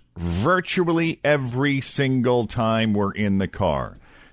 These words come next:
They looked at three point one million drivers,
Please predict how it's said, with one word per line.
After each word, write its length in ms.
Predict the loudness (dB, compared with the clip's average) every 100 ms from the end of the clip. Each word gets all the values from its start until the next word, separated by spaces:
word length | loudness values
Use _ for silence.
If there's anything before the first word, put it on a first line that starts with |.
| -4
They 240 | 0 2
looked 460 | 2 2 0 0 -4
at 300 | 2 2 0
three 340 | -4 0 0
point 480 | 0 -2 -2 0 -2
one 540 | -2 0 2 2 2 2
million 400 | 2 2 0 0
drivers, 680 | 4 4 4 2 -6 -10